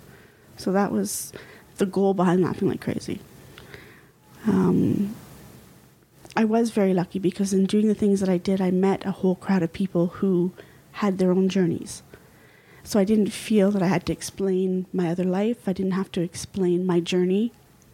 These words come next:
We all accepted and knew that each of us had been on a journey. And as we got to know each other, we got to know those journeys. But there was no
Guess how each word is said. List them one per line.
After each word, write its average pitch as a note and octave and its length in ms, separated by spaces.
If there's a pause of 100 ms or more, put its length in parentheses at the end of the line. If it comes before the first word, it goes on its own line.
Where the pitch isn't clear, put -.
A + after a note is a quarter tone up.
We G3+ 180
all G3+ 220
accepted F#3+ 560
and F3+ 180
knew F#3 220
that G3 160 (140)
each F#3+ 160
of F#3+ 80
us G3 100
had F3+ 140
been F#3 120
on F#3+ 140
a G#3 60
journey. A#3 420 (640)
And G#3 140
as F#3 240
we G3+ 60
got F3+ 180
to G3+ 100
know F3 140
each E3+ 120
other, G3 160
we G3+ 120
got - 180
to - 120
know E3 100
those D#3+ 200
journeys. F3 480 (380)
But F#3+ 140
there F#3+ 120
was F#3+ 200
no F#3 480